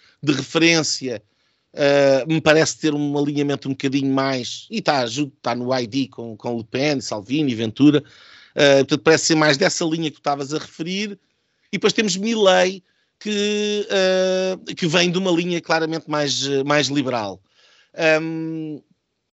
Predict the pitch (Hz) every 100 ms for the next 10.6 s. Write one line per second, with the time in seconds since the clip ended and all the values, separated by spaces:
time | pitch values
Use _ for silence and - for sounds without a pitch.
0 | - 165 - 196 - 202 180 196 220 202
1 | 190 196 - - - 190 196 196 214 208
2 | _ _ _ _ _ 190 190 190 190 196
3 | 190 - 269 - 254 220 196 190 180 147
4 | - 226 240 - - _ - - 214 214
5 | 220 220 208 202 _ _ _ _ _ 185
6 | 185 180 175 175 170 165 151 - 175 156
7 | 139 - 190 190 - 190 143 165 208 -
8 | _ 147 151 170 170 - - - 214 247
9 | 233 247 - 226 190 180 208 214 202 190
10 | 165 - 151 135 113